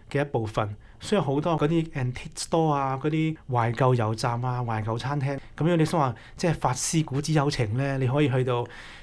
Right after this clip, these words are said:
啊，就着嗰啲十九世紀嗰啲咁樣嘅裝喺度漫步呢，好浪漫㗎。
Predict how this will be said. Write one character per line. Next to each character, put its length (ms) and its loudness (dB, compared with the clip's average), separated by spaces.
啊， 340 -2
就 120 2
着 200 2
嗰 140 0
啲 300 4
十 160 0
九 180 0
世 120 0
紀 100 2
嗰 240 2
啲 140 -2
咁 60 -4
樣 40 -4
嘅 120 -4
裝 340 0
喺 80 2
度 80 0
漫 260 0
步 220 -2
呢， 200 0
好 160 0
浪 180 6
漫 200 4
㗎。 320 2